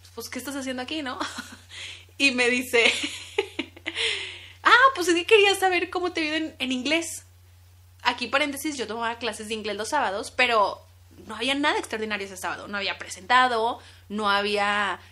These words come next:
este, no sé, tenía una actividad como demasiado importante en el curso de inglés. Y, pues, no le hallaba como mucho sentido que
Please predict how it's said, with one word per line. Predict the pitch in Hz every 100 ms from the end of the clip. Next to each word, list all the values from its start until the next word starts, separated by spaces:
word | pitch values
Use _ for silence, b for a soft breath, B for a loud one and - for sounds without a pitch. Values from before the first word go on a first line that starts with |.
| B
este, | 180 180 - 190 185 185
no | 220
sé, | - 427
tenía | 262 233
una | 220
actividad | 269 - 262 214 208
como | 208 254
demasiado | 226 - - 233 240
importante | 254 208 202 220 214 226
en | 226
el | 180
curso | 196 196
de | 208
inglés. | 196 208 240 - - - - - - - - -
Y, | 233 240 233 226
pues, | 220
no | 233 247
le | 285
hallaba | 349 339
como | 349 370
mucho | 254 240
sentido | 320 285 262
que | 277